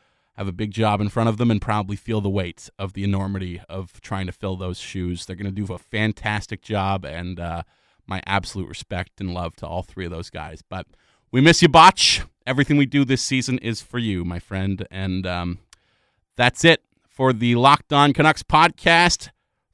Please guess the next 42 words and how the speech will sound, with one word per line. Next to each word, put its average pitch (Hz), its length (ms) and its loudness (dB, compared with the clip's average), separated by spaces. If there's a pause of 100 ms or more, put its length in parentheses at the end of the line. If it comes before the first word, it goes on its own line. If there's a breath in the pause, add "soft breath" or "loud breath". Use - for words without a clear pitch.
for 185 400 4
Thursday, 156 840 6
October 147 480 2
third. 185 400 2
I 165 40 0
hate 175 200 2
to - 120 -6
end 170 180 2
on 170 80 4
a 156 40 2
down 170 300 4
note, 170 260 4
but 170 220 4
hey, 147 340 4 (480)
speaking 160 300 -2
from 151 100 2
the 156 100 4
heart, 185 360 8
that's 139 240 0
why 151 240 8
I'm 180 240 6
here 135 200 2
this 117 280 -2
year. 131 180 2
I 123 80 4
took - 280 -6
this 147 140 -4
job 139 340 2
because 117 260 -4
I 110 80 -2
knew 120 180 2
it's 120 140 -4
what 117 100 -2
Jason 117 340 -4
would 104 100 -2
want 104 200 -2
me 98 60 -6
to 104 100 -2
do, 90 240 -8
and 85 100 -8
I 82 40 -10
cannot 95 500 -8